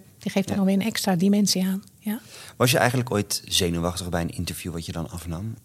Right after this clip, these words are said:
Speaker 1: Nee, ja, interviews klinkt natuurlijk heel officieel, maar als je gewoon zo vaak bij mensen thuis komt en praat over het leven van hun dochter, dan, ja, je wordt bijna familie.
Speaker 2: Ja.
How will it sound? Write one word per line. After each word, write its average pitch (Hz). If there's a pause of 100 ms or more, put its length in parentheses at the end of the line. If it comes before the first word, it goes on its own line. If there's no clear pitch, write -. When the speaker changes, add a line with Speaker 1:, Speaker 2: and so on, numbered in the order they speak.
Speaker 1:
Nee, 185
ja, 185
interviews 208
klinkt 202
natuurlijk 202
heel 208
officieel, 196
maar 190
als 226
je 185
gewoon 196
zo 208
vaak 190
bij 185
mensen 190
thuis 190
komt 190
en 180
praat 190
over 190 (600)
het 196
leven 196
van 190
hun 196
dochter, 202
dan, 190 (100)
ja, 180
je 170
wordt 185
bijna 202
familie. 214
Speaker 2:
Ja. 247